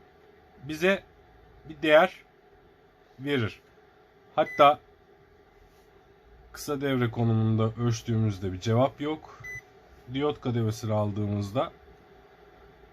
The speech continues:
böyle bir değer gösteriyor. Şu an ekranda da görüyorsunuz. Kısa devre konumunda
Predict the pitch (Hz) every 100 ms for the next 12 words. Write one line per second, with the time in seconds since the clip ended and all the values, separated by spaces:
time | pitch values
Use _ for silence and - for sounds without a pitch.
0 | - - - - - - - - - -
1 | - - - - 139 117 131 143 127 127
2 | 113 107 - 98 101 135 - - - -
3 | 123 120 - - - 113 113 120 113 104
4 | 95 104 135 131 - 113 127 - - -
5 | - - - - - - - - - -
6 | - - 165 147 185 185 143 117 139 165
7 | 175 160 131